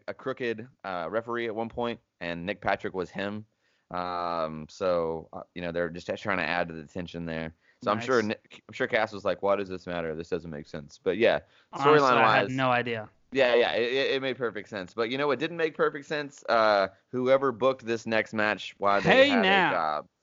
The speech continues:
Speaker 1: Uh, it's Goldberg versus Mongo McMichael, and, um, yeah,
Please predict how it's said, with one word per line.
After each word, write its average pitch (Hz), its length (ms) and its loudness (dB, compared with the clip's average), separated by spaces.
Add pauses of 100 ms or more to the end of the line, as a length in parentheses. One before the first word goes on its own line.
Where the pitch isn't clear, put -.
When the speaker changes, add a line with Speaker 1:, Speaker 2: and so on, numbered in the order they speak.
(220)
Speaker 1:
Uh, 101 180 4
it's 113 220 0
Goldberg 175 680 2
versus 127 360 -2
Mongo 143 540 2
McMichael, 123 800 -2 (440)
and, 123 380 4
um, 113 580 2 (260)
yeah, 98 460 2